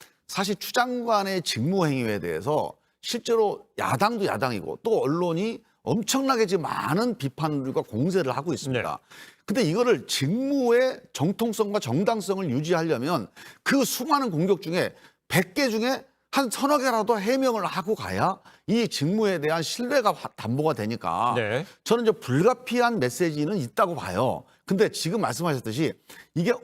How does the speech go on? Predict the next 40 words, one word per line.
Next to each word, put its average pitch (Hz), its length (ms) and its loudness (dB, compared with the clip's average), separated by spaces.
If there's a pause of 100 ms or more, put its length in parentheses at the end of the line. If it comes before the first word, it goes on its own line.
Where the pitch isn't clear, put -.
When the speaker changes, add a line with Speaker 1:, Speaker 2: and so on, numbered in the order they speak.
(120)
Speaker 1:
마치 208 480 -4 (380)
뭔가 185 260 4
이렇게 165 200 -2 (220)
이 165 160 -2
직무 214 360 0
범위를 175 380 0
벗어난 156 560 2 (340)
그런 214 280 4
어떤 185 500 -2
말 139 260 4
정치가 175 440 -2
되는 139 280 0 (240)
그 233 200 0
선까지 208 380 0
가면 156 220 0
안 98 140 -2
된다. 92 640 -2 (240)
그런 226 260 2
점에서는 143 500 2
Speaker 2:
음. 233 120 -4 (220)
Speaker 1:
이제 135 100 0
장관도 135 560 0
아마 123 320 0 (320)
나름대로 151 400 2
자기 131 220 -6
선을 190 220 -4
좀 156 100 -4
가져야 139 300 0
될 123 120 -2
거다. 101 220 -2
Speaker 2:
알겠습니다. 151 480 2 (280)
저 165 120 4
하나 175 260 6
질문 165 300 2
드려볼게요. 143 640 4 (520)
그 151 100 2
앞으로 165 300 4
이제 156 260 4
김봉현 180 440 2
씨가 165 520 4